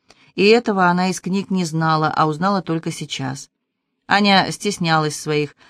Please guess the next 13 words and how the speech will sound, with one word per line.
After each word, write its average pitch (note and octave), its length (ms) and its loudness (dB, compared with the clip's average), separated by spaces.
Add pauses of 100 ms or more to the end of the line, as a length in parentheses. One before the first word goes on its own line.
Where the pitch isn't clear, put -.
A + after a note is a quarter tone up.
(220)
ощущений, D3 840 -2 (320)
но B3 200 4
ничего F3 400 -4
не F#3 100 0
могла D#3 300 -2
с D#3+ 60 -8
собою D3+ 360 -2
поделать. C3+ 680 -8 (300)
Ей G#3+ 180 4
хотелось, A3 380 4
чтобы G#3 240 -2
Сергей G3+ 340 0
просто F#3 640 -2